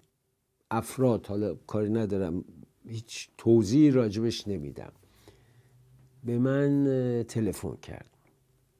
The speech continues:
و گریه می‌کرد. گریه می‌کرد به شدت و گفت: مدتی من مسئول این دگمه رو زدن بودم و یه دفعه این صدای مهیب تو گوشم می‌پیچید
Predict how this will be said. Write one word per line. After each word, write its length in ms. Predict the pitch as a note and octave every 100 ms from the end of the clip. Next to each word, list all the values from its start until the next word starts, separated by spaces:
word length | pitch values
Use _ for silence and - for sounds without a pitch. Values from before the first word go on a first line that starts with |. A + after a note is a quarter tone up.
| _ _ _ _ _ _ _ _ _ _ _ _ _ _ _ G#2+
و 120 | B2
گریه 420 | A2+ A#2+ G#2+ G#2
می‌کرد. 500 | F#2 - - - - _ _ - _ _
گریه 280 | E2 E2+ F#2+
می‌کرد 420 | G#2+ G#2 A2 G2
به 80 | G2
شدت 560 | - - - - - - _ _ _ _ _ _ _ _ _ _ _
و 120 | A2+ A2+
گفت: 220 | D3+ C#3+
مدتی 600 | C#3+ B2+ G#2+ D3 D3 D#3
من 200 | D#3 D3+
مسئول 640 | C#3 A#2 - A#3+ C#3 C3+
این 300 | C3 C3 B2+
دگمه 460 | B2 B2 G2 G#2+ A2
رو 120 | G#2
زدن 480 | G2 G2+ F#2+ G2+ G2+
بودم 380 | F2 D#2 D#2 - - _ _ _ _ - _ _ _ _ _ _ _ G#2
و 140 | A2
یه 240 | A2 B2+
دفعه 340 | A#2+ A#2 - C#3+
این 160 | C#3
صدای 520 | C#3 - A#2 A2 A#2+ B2+
مهیب 600 | A#2+ G#2+ F2 A#2+ A#2 -
تو 140 | A2+
گوشم 440 | G#2 G#2+ - A2 G#2+
می‌پیچید 840 | A2+ C3+ C#3 A#2+ - A#2+ A2+